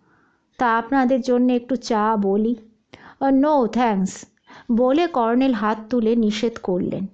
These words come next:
তারপর বললেন, "আচ্ছা, ব-, by any chance আজকেও চন্দ্রিকা প্রসঙ্গে আপনার কাছে কোনো কথা জানতে এসেছিল?"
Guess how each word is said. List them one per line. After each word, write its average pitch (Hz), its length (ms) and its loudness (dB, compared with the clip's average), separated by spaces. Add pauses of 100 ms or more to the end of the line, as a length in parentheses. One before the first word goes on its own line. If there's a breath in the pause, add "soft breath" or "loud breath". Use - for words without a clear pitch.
(120)
তারপর 240 540 0
বললেন, 202 520 0 (680 loud breath)
"আচ্ছা, 262 440 0
ব-, 214 520 0
by 208 220 0
any 302 280 2
chance 220 420 -2
আজকেও 220 400 -2
চন্দ্রিকা 254 520 0
প্রসঙ্গে 277 600 0 (340 loud breath)
আপনার 247 400 0
কাছে 254 240 -4
কোনো 254 240 0
কথা 233 340 -2
জানতে 208 440 0
এসেছিল?" 269 560 0